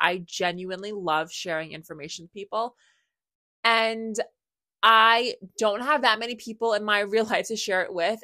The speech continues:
because it's such, like, a niche group. Like, it really is. Like, you can think you're into health and fitness, and I'm not even trying to sound rude,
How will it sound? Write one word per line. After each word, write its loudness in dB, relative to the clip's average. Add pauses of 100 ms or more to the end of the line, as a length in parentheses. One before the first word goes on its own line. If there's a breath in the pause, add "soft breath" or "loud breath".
(180)
because -2 (1080)
it's 0
such, 2
like, 2 (100)
a -2
niche -8 (580)
group. -8
Like, -2
it 2
really 2
is. -4
Like, -10
you -10
can -8
think -2
you're 2
into -4
health -2
and -14
fitness, -10
and -8 (500)
I'm 2 (160)
not 4
even -4
trying -2
to -8
sound -2
rude, -6